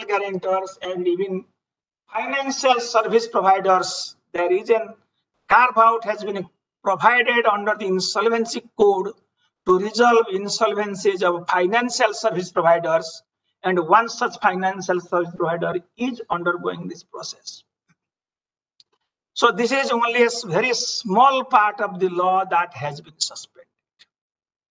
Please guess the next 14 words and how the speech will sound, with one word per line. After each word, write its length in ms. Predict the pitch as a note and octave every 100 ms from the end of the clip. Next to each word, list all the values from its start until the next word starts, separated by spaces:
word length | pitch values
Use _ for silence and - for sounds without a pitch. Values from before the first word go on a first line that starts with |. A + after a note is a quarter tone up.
| _ _ _ _ _ -
Now 280 | A3 B3+ B3+ B3+
coming 380 | B3 D4 C#4+
back 240 | A3 A3+ A3 - - _ -
to 80 | A#3+
the 300 | A3 G3+ - _ _
investment 760 | F3 A3 A3+ C4+ - C4 B3 A#3
opportunities, 1080 | G#3+ B3 - - G3+ F3+ G#3+ D#3+ - - - _ _ _ _ _ _ _ _
a 80 | G3
distressed 800 | E3+ A3 - - - D4+ - -
asset 560 | F#3+ F#3+ A3 G3 F#3 - _ _ _ _ _
has 160 | G#3+ F3
a 100 | F#3
life 300 | D#3+ E3 F#3+
cycle. 480 | - C#3 - -